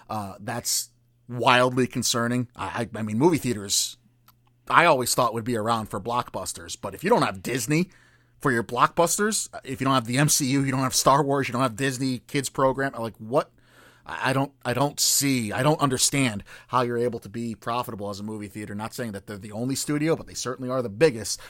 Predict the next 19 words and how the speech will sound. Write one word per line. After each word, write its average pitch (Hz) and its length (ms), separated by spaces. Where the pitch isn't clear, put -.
with 113 120
the 113 60
biggest 123 400
box 117 280
office 113 300
draws. 123 360
All 123 120
you 127 60
have 120 100
to 107 60
do 127 100
is 110 80
go 104 140
look 113 180
at 113 140
the 104 80
year 117 220
by 107 160
year 110 400